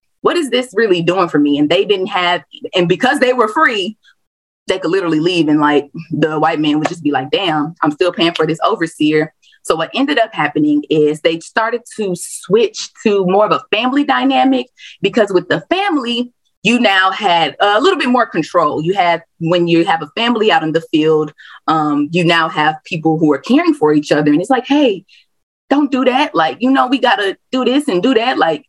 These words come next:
versus, "I don't know you. I'm not talking to you. I'm just doing my work." And then you're not really doing what the white man wants you to do. You're not getting as much work done as you could versus a family. And also with the family, you don't necessarily have to hire an overseer because they are each other's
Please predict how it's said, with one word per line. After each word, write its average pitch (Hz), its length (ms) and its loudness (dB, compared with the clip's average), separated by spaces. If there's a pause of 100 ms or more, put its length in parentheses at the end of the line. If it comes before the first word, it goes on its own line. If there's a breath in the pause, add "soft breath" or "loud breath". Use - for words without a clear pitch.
versus, 196 600 -4 (160)
"I 208 120 -2
don't 220 160 -4
know 202 100 0
you. 185 180 -2
I'm 170 120 0
not - 160 0
talking 170 240 -2
to 160 40 0
you. 151 140 0
I'm 170 140 -2
just 160 120 -4
doing 156 160 2
my 143 120 4
work." 147 300 2
And 147 200 2
then 147 460 2 (260)
you're 165 220 0
not 143 180 -2
really 143 240 0
doing 143 320 0
what 139 100 0
the 139 60 0
white 139 180 2
man 139 140 0
wants 143 160 0
you - 80 -4
to - 60 -10
do. 147 80 2
You're 143 100 4
not 151 180 2
getting 165 200 0
as 143 100 -2
much 156 240 0
work 151 320 -2
done 151 220 0
as 151 160 -4
you 135 100 -10
could 151 300 -2
versus 151 280 -4
a 147 100 0
family. 151 380 0 (160 loud breath)
And 175 120 -4
also 240 280 -4
with 202 120 -4
the 196 80 -6
family, 185 320 0
you 180 80 -6
don't 233 140 0
necessarily 247 400 0
have 208 180 0
to 208 200 -2 (600)
hire 233 200 4
an 220 80 0
overseer 294 460 0
because 226 380 0
they 220 180 -2
are 214 300 -4 (180)
each - 220 -4
other's 165 340 0